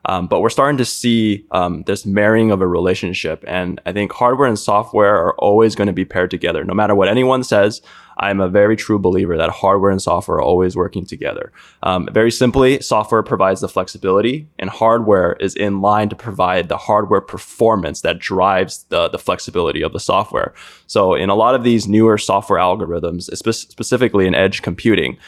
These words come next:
these software algorithms and machine learning algorithms are really written to run on efficiently purpose-built hardware. And that's where Premio really comes into play, is that we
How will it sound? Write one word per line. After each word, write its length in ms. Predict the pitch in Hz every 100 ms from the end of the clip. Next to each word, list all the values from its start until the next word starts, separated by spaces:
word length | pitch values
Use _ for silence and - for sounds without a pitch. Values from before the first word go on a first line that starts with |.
| - _
these 240 | 107 113 -
software 380 | 123 151 135
algorithms 500 | 92 113 113 98 87
and 80 | 92
machine 300 | 95 - 120
learning 240 | 120 110 92
algorithms 640 | 90 98 87 73 78 87
are 120 | - 90
really 300 | 101 127 117
written 720 | 82 110 117 107 90 85 101
to 180 | - 90
run 500 | 85 101 98 92 -
on 140 | 85 90
efficiently 560 | 92 - 107 107 101
purpose-built 560 | 95 101 92 92 85 78
hardware. 440 | 104 87 - 55 - - - -
And 200 | 95 92
that's 320 | 110 131 -
where 120 | 104
Premio 400 | - 117 107 90
really 200 | 92 90
comes 300 | - 92 85
into 160 | 87 85
play, 440 | - 104 95 87
is 240 | 71 85 -
that 340 | 87 82 -
we 380 | 104 113 117